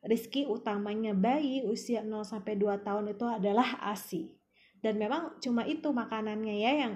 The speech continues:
yang terutama yang, yang belum M P asi ya,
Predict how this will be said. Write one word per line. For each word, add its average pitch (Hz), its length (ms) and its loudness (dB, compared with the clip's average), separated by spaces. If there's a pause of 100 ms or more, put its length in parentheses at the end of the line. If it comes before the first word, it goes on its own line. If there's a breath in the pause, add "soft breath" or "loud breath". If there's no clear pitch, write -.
yang 214 200 -6 (120)
terutama 226 480 -2
yang, 220 240 -2 (240)
yang 208 320 0 (480)
belum 208 640 4 (320 loud breath)
M 202 160 -4
P 208 80 4
asi 202 400 0
ya, 285 80 4